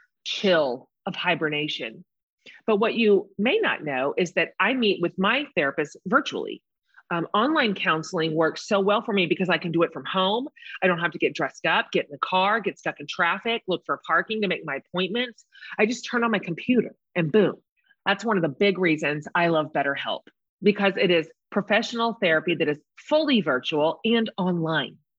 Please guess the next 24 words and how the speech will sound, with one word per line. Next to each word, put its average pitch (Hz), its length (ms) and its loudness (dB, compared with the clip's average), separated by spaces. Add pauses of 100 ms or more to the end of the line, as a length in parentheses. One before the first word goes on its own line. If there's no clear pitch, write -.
(460)
Their 196 140 6
licensed 196 540 0
counselors 202 540 -2
have 170 160 -2
a 151 200 -2
broad 185 440 0
range 160 400 -2
of 160 240 -8
expertise 185 600 -4
categories, 151 680 -2 (460)
like 196 160 2
specializing 196 680 0
in 175 100 0
everything 165 640 -2
from 151 280 -2 (180)
depression, 156 840 -2
stress 185 520 -2
and 175 100 0
anxiety, 160 680 -2 (220)
relationships, 175 1000 0
trauma, 170 500 0 (140)
anger, 170 500 2 (140)
family 196 420 2
conflict. 139 640 -6